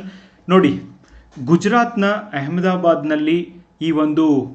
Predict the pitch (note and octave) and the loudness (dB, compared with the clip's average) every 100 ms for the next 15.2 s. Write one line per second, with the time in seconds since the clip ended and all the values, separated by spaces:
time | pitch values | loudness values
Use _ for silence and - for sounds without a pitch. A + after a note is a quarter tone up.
0 | - _ - F3 G3+ F#3 - - - D#3+ | -18 _ 0 2 4 0 -4 -14 -6 -4
1 | D3+ F#3+ F#3 F#3+ F3+ D#3+ D3+ D#3+ D#3 E3+ | 0 2 2 2 2 2 0 2 2 2
2 | - - _ - D3 A3 G#3+ F#3 F#3 F3+ | -2 -20 _ 0 0 2 2 0 2 -2
3 | E3+ E3 D#3 D3+ D3+ D3 A#2 C#3+ D3+ - | 0 2 0 0 2 2 0 -4 -4 0
4 | C#3+ D#3+ F3+ D#3+ D3 C#3+ D3 C3 B2 C#3+ | 0 0 -2 0 2 2 2 2 0 -4
5 | - D3+ C#3 C3+ C#3+ - - _ - D3 | -4 -2 0 0 -2 -6 -14 _ -4 -4
6 | - C#3+ F3+ F#3 F3 D#3 D3+ D3+ D3+ C3+ | 0 0 0 0 0 2 2 2 2 0
7 | - B2 D3 D#3 C#3 C3 C3+ C3 B2 A#2+ | -2 -4 -4 -2 -4 -4 -2 -2 -2 -4
8 | D3+ - - _ _ _ - - - G#3 | -6 -8 -18 _ _ _ -6 -6 -4 -2
9 | G3+ G3+ F3+ D#3+ D#3+ C#3+ C#3 C#3+ C#3 C#3 | -2 0 0 2 2 2 2 2 2 0
10 | C#3 C#3+ C#3 B2+ B2 B2 C#3 - - _ | 2 2 2 2 -2 -2 -2 -6 -16 _
11 | C3+ C#3 D#3 F#3+ F#3+ F3 E3 E3 C3+ C3 | -4 0 2 2 2 2 0 2 2 2
12 | C3 A#2+ - - C3+ C#3+ C#3+ C3+ C3 B2 | 0 -4 -12 -10 -6 -6 -4 -2 -2 -2
13 | B2 D3+ D3 C3 B2 D#3 D3 C3+ B2+ C3+ | -2 -2 -4 -8 -4 0 2 2 0 0
14 | C3+ C#3 B2+ A#2+ B2+ B2+ B2+ B2+ B2 D3 | -2 -2 -2 0 -2 -2 -2 -2 0 -2
15 | - | -4